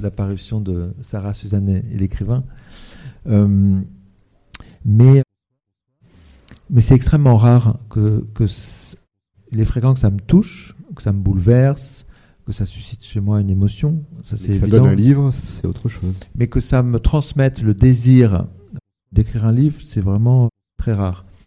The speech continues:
Speaker 1: Et ça, ça ne se commande pas. Euh, il m'est arrivé de, d'essayer de me raisonner, de me dire, « Allez, c'est quand même incroyable, c'est, il y a longtemps, hein, cette histoire. » Euh,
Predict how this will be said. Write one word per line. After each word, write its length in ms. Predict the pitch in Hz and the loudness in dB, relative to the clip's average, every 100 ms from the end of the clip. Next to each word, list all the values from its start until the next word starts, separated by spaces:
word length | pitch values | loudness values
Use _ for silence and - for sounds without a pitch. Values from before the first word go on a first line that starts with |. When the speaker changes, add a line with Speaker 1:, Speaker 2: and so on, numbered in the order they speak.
| _ _ _ | _ _ _
Speaker 1:
Et 300 | 120 131 139 | 2 4 4
ça, 160 | 131 147 | 4 2
ça 160 | 127 | 2
ne 100 | 120 | 0
se 140 | - 117 | -2 -4
commande 540 | - 147 139 139 127 | 0 0 2 2 0
pas. 220 | 127 120 - _ _ - - _ - | -4 -6 -8 _ _ -20 -20 _ -10
Euh, 200 | 131 - | -8 0
il 60 | 120 | 2
m'est 180 | 143 | 4
arrivé 540 | 143 131 127 131 156 165 - _ _ _ 139 | 4 4 2 4 4 2 -2 _ _ _ -4
de, 160 | 110 113 | -4 -2
d'essayer 240 | 104 - | -4 -2
de 60 | 127 | 0
me 120 | 117 | 0
raisonner, 640 | 110 120 123 123 127 127 127 - - _ _ - | 2 2 4 4 2 0 -2 -8 -20 _ _ -8
de 80 | 110 | -6
me 80 | 107 | 0
dire, « 260 | 120 117 110 | 0 0 -4
Allez, 340 | 117 127 131 | -2 0 0
c'est 160 | 131 - | -4 -8
quand 120 | 117 | -8
même 140 | 117 | -6
incroyable, 640 | 104 - 113 123 131 110 98 | -6 -2 0 2 2 0 -2
c'est, 160 | - | -2
il 280 | 107 - - | -4 -8 0
y 40 | |
a 40 | 113 | 2
longtemps, 420 | 120 113 117 107 | 2 0 -4 -2
hein, 80 | 110 - - - - - _ | -4 -10 -20 -20 -20 -20 _
cette 280 | - 107 - | -6 -4 -4
histoire. » 540 | 110 131 131 131 127 | -2 4 6 6 4
Euh, 140 | 110 | 2